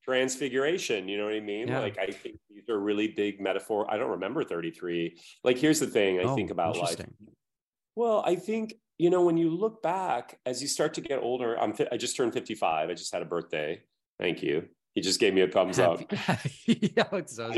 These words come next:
Speaker 1: know I don't
Speaker 2: water.
Speaker 1: look at, no, I'm just kidding.
Speaker 2: Happy
Speaker 1: No,
Speaker 2: birthday to
Speaker 1: birthday
Speaker 2: you.
Speaker 1: to you. Speed.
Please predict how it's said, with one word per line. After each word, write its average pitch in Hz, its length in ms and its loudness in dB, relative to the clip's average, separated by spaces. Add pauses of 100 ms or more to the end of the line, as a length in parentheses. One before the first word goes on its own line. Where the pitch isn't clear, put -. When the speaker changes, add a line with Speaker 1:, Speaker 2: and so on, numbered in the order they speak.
Speaker 1:
know 113 240 8
I 110 100 10
don't 107 200 8
Speaker 2:
water. 110 120 6
Speaker 1:
look 104 160 4
at, 95 160 2
no, 95 80 -4
I'm 90 80 -6
just - 160 -12
kidding. 90 180 2
Speaker 2:
Happy 104 420 -2
Speaker 1:
No, 127 120 8
Speaker 2:
birthday 113 800 0
to - 200 -8
Speaker 1:
birthday 139 360 4
Speaker 2:
you. 135 80 0
Speaker 1:
to 143 420 0
you. 135 200 -6 (100)
Speed. - 360 0